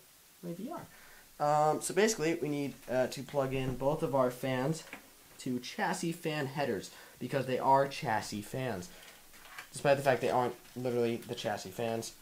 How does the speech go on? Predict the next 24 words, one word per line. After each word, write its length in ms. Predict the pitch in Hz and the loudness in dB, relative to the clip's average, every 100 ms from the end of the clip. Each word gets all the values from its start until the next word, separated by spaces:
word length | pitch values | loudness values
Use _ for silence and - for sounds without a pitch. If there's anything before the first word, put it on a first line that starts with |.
| - | -12
they 100 | 95 | -6
are 160 | 95 95 | -2 -2
in 120 | 98 | -2
the 60 | 87 | 2
radiator, 520 | 170 180 135 127 123 - - - | 4 6 4 2 -2 -10 -20 -10
you 100 | 165 | -6
plug 240 | - 196 | 4 4
them 120 | 170 170 | 6 -2
into 100 | 160 | -2
the 80 | |
headers 460 | 156 160 165 131 123 | -6 -4 -2 0 -4
called 280 | - 127 127 | 0 0 0
chassis 600 | - 101 98 107 101 - - - | -6 -6 -6 -6 -10 -12 -16 -8
fans. 420 | - 143 143 127 - | -4 0 0 0 -6
Chassis, 540 | - 139 139 131 107 - - - - | -4 -2 -2 -2 -6 -8 -14 -20 -14
chassis, 560 | - 147 - 139 135 - - - - - - - | -6 -6 -4 -6 -6 -12 -18 -20 -20 -18 -16 -2
Chassarino. 800 | 131 151 156 175 226 170 202 226 - - - - - - - | 0 2 2 2 4 6 6 4 -4 -18 -18 -18 -18 -20 -12
Dinner's 420 | 135 185 254 294 185 | -2 0 2 2 2
ready. 420 | 175 151 185 233 - - - - - - | 2 4 2 0 -4 -18 -20 -20 -20 -16
Twenty-four 460 | - 185 180 180 165 | -2 0 2 2 2
pin 320 | 165 165 160 160 - - - - - - - - - - - - | 2 2 2 -2 -10 -12 -12 -12 -12 -18 -18 -20 -20 -20 -18 -16
s-, 400 | - - - - - - - | -10 -8 -8 -12 -18 -20 -8
motherboard 680 | 202 196 196 185 190 196 180 | -4 -2 0 2 2 0 0
connector 720 | 196 202 196 185 208 233 | -2 0 0 2 2 4